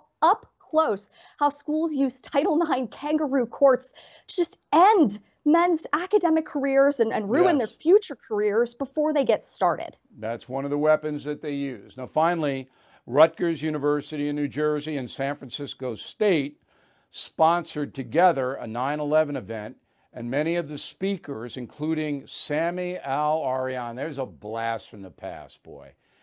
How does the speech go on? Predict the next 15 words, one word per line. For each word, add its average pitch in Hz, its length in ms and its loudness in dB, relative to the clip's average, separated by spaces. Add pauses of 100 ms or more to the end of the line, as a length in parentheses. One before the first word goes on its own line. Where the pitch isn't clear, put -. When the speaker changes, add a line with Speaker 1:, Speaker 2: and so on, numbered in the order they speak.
(140)
Speaker 2:
Sami 175 640 -2
Al-Arian, 135 880 2
when 101 100 -14
I 120 140 -6
was 117 160 -12
on 120 180 -8
The 107 60 -12
Factor, 156 640 -4 (480)
this 156 280 -2
guy 143 520 0
is 113 180 -10
the 104 60 -18
most, 107 300 -14 (480)
uh, 92 580 -10 (180)
virulent 156 640 -2